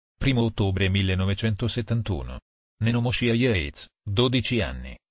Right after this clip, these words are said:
fu trovata morta, lungo un'autostrada, uccisa mediante strangolamento, dopo la violenza sessuale. Ancora una volta, mancavano le scarpe.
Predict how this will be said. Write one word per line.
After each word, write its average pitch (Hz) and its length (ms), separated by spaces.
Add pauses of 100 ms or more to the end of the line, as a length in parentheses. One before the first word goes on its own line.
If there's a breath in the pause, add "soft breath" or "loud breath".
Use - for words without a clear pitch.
fu 127 200
trovata 110 400
morta, 92 500 (180)
lungo 113 340
un'autostrada, 95 920 (160)
uccisa 120 360
mediante 110 520
strangolamento, 104 1000
dopo 110 360
la 107 100
violenza 117 400
sessuale. 80 680 (400)
Ancora 131 360
una 127 160
volta, 117 460 (200)
mancavano 110 500
le 95 100
scarpe. - 540